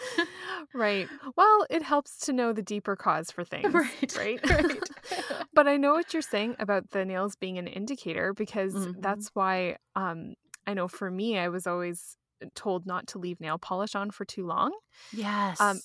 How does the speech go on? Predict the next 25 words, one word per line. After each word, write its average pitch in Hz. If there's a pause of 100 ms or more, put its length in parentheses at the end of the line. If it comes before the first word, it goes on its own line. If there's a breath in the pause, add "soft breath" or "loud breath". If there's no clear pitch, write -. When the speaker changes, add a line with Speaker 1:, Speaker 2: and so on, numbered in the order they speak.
Speaker 2:
and 220
the 208
reason 208
I 185
was 180
given 240
was 202
because 202
you 214
have 214
to 220 (220)
make 208
sure 208
to 190
check -
out -
what -
your 202
nails 240
are 240
doing 180
from 214
time 208
to 185
time, 226